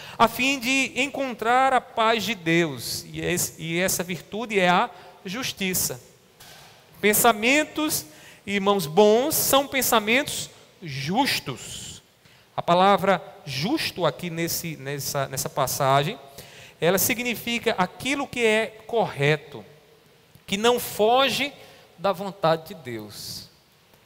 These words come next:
Aquilo que está de acordo com o juízo de Deus. Aquilo que Deus julga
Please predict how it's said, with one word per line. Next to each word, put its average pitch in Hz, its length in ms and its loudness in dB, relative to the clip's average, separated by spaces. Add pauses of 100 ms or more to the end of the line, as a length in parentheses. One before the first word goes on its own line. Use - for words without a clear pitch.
(140)
Aquilo 262 640 0 (280)
que 226 480 -2
está 226 580 4 (340)
de 160 140 -2
acordo 247 680 2
com 240 380 0
o 208 100 -4
juízo 262 640 2
de 247 100 -4
Deus. 135 640 -4
Aquilo 262 340 -2
que 247 120 -4
Deus 226 260 0
julga 302 680 4